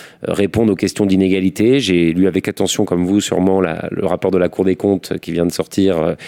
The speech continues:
et qui pointe un certain nombre de difficultés. Peut-être que, euh, avant de se demander s'il faut tout fusionner, on pourrait reposer la question des aides au logement, de la manière dont elles doivent être calculées et attribuées.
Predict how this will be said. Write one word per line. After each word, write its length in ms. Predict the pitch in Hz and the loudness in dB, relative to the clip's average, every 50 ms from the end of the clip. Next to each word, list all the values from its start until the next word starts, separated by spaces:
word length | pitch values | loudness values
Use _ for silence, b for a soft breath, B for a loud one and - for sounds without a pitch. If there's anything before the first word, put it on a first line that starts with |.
| B B B | B B B
et 120 | - - | -8 -8
qui 240 | - - 92 87 80 | -4 -2 0 0 0
pointe 420 | - - - 120 123 120 - - - | 0 0 -2 0 0 -2 -4 -6 -6
un 40 | 104 | -4
certain 280 | 90 - 85 - - 92 | -4 -4 -4 -2 -2 0
nombre 280 | 95 98 95 82 85 | 2 2 2 2 2
de 80 | 82 85 | 2 0
difficultés. 680 | 82 85 85 - - - - 82 - - 101 117 135 131 B B B B B B B | 0 -2 -4 -8 -8 -10 -10 -8 -4 0 0 0 0 0 B B B B B B B
Peut-être 460 | - 98 95 - 127 143 - - - | -4 -2 -2 0 -2 -2 -4 -6 -6
que, 100 | - - 101 | -2 0 2
euh, 260 | 95 92 90 85 85 - - | 2 4 4 2 2 0 -2
avant 300 | 107 107 101 113 120 117 | -4 -2 0 0 2 2
de 80 | 107 | 2
se 160 | 92 - - | 0 0 0
demander 400 | 101 101 101 104 104 107 107 113 | 0 2 2 2 2 2 2 2
s'il 260 | 110 - - - 101 87 | 0 0 -2 -4 -6 -6
faut 380 | 82 - - 107 101 95 92 | -8 -4 0 2 2 2 0
tout 200 | 87 - - 135 | -2 -4 -6 -6
fusionner, 640 | 120 - - 127 107 123 123 117 117 131 151 160 - B B B B B B | -6 -6 -6 -4 0 0 2 2 2 2 0 -2 -4 B B B B B B
on 100 | 98 92 | -6 -4
pourrait 440 | 104 110 104 110 120 127 131 - B B B B B | -2 0 2 2 2 0 -2 -4 B B B B B
reposer 480 | - - 120 127 - 127 120 113 131 | -2 -2 -2 0 2 0 2 2 2
la 100 | 131 117 | 0 0
question 560 | 104 - 107 92 - - - 110 110 127 127 - B B B B B - | 0 -2 -2 -2 -2 -2 0 2 2 2 0 -2 B B B B B -2
des 160 | 92 95 101 | 0 0 2
aides 80 | 101 | 2
au 60 | 104 95 | 2 4
logement, 420 | 92 95 87 90 101 101 113 120 | 4 2 2 2 2 2 2 2
de 80 | 110 95 | 2 2
la 100 | 90 90 | 2 2
manière 440 | 95 98 101 107 107 110 117 113 | 2 2 2 2 2 2 0 0
dont 100 | 101 95 | -2 -2
elles 180 | 85 - 90 92 | -2 -2 -2 -2
doivent 220 | 92 95 104 98 | 0 0 0 2
être 320 | 95 90 87 - - 82 78 | 0 0 -2 -2 -4 -4 -4
calculées 480 | - - 87 82 - - 92 95 98 | -2 -4 -8 -6 -4 -2 0 2 2
et 80 | 98 90 | 2 2
attribuées. 400 | 82 - - - 71 73 67 - | 0 -2 -6 -10 -10 -10 -10 -12